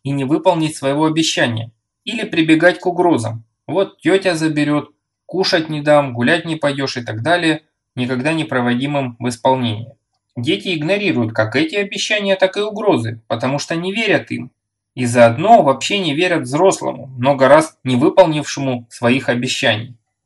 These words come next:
Прием, названный нами условно уговором, словесным внушением,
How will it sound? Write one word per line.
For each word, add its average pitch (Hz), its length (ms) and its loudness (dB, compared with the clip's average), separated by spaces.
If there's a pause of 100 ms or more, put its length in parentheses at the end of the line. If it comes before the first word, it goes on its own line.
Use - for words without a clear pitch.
(200)
Прием, 139 500 0
названный 127 520 0
нами 127 340 0
условно 120 800 -4 (100)
уговором, 117 720 0 (260)
словесным 151 840 -2
внушением, 120 680 -4